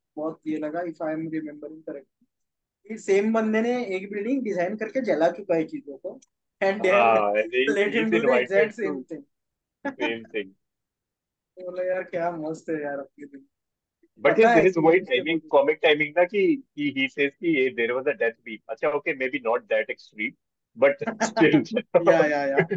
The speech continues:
Speaker 1: डेथ रे बोलते हैं उसको।
Speaker 2: Yeah।
Speaker 1: And the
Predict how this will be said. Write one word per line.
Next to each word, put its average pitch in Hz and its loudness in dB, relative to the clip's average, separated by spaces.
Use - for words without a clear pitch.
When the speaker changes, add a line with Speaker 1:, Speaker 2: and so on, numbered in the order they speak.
Speaker 1:
डेथ 180 2
रे 175 2
बोलते 165 -4
हैं 156 -4
उसको। 151 -12
Speaker 2:
Yeah। - -4
Speaker 1:
And 202 -4
the 233 0